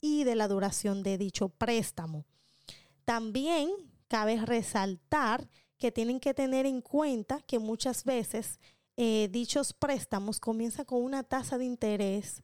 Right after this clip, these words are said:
pero a un tiempo. Luego de ese tiempo puede variar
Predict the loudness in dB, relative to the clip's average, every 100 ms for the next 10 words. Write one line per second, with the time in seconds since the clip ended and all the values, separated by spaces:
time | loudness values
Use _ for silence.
0 | 0 2 2 0 0 0 2 0 -4 -4
1 | 0 2 2 0 -6 -12 _ _ _ -20
2 | -6 2 4 4 4 2 4 2 2 0
3 | 2 2 2 2 -2 0 2 2 2 0
4 | 0 0 2 2 0